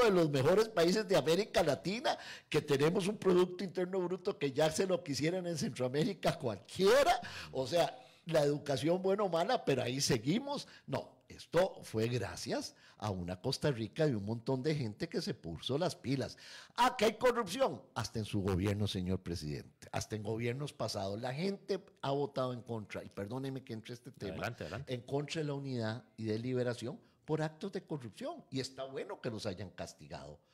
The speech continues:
Speaker 1: ¿Por qué? Porque si se dieron actos de corrupción, y eso... ¿por qué se va a permitir? No se debe de permitir. Pero la gente votó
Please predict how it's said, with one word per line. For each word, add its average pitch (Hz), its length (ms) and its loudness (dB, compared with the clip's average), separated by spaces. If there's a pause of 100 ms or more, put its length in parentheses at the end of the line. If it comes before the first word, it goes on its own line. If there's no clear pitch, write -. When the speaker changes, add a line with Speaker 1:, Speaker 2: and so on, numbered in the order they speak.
(220)
Speaker 1:
¿Por 165 180 0
qué? 247 140 -2
Porque - 320 -10
si 107 160 -4
se - 180 -8
dieron 175 400 2
actos 117 300 -6
de 104 140 -8
corrupción, 98 440 -8 (200)
y 131 220 0
eso... - 340 -4 (240)
¿por 123 240 -4
qué 131 200 -2
se 156 140 0
va 117 140 2
a 104 100 -6
permitir? 151 680 -6
No 120 420 -6
se 104 180 -8
debe 98 280 -8
de 98 80 -10
permitir. 87 560 -12 (320)
Pero 147 220 0
la 143 120 -2
gente - 420 -8
votó 139 760 -2